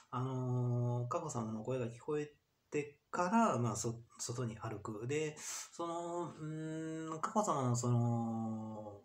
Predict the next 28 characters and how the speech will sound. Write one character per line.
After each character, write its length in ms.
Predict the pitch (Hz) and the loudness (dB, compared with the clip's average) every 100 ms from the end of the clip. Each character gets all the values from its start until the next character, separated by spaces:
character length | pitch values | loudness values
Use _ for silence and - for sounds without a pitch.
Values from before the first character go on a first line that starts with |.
| 120 | -14
う 120 | 117 | -6
ん、 180 | 117 110 117 | -4 -4 -4
今 200 | 143 139 | 2 2
日 80 | 143 | 2
行 40 | 151 | 0
く 60 | |
か 100 | 175 | 0
ら 140 | 143 123 | 2 0
と 100 | 120 | -2
か、 280 | 113 113 | 0 -2
そ 160 | 123 190 | -2 0
う 20 | |
い 40 | 196 | 0
う 100 | 190 | 0
ふ 100 | 185 | 0
う 40 | |
な、 260 | 143 98 95 - | 0 -2 -4 -2
あ 580 | 117 113 113 110 - 120 | -2 -2 -4 -6 -8 -4
ー、 160 | 123 | 0
あ、 40 | 120 | 0
じ 80 | 123 | 0
ゃ 60 | |
あ、 40 | 120 | 0
え 240 | 123 123 | 0 0
ー、 20 | - | 4
今 120 | 208 | 6
日 20 | |
は、 320 | 175 107 104 | 6 4 0